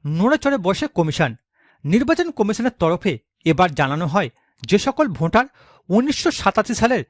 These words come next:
পয়লা জুলাই জন্মগ্রহণ করেছেন, তাদের জন্ম তারিখ বা জন্মস্থানের সপক্ষে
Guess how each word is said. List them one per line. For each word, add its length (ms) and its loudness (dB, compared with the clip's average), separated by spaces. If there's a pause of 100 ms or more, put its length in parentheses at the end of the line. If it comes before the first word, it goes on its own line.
(460)
পয়লা 300 2
জুলাই 400 0
জন্মগ্রহণ 600 -2
করেছেন, 400 0 (240)
তাদের 240 2
জন্ম 300 -2
তারিখ 300 0 (300)
বা 140 4
জন্মস্থানের 600 -2
সপক্ষে 600 -2